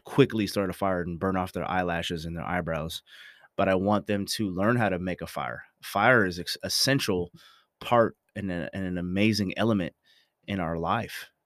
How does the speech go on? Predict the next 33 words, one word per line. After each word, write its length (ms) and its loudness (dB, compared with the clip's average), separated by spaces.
um, 460 -6
because 320 -4
it 100 -4
can 160 -8
cook 280 -4
the 80 -4
food 420 2
that 140 0
we 120 -2
need 440 2
to 500 -2
nourish 440 2
our 100 0
body. 440 -6
And 140 -8
so 540 0
I 100 0
want 240 0
them 140 -4
to 120 -8
understand 520 -2
that. 180 -6
And 180 -6
how, 240 2
what 180 6
are 160 6
some 220 2
different 320 2
ways 360 4
to 160 0
make 200 -2
a 60 -6
fire, 340 -6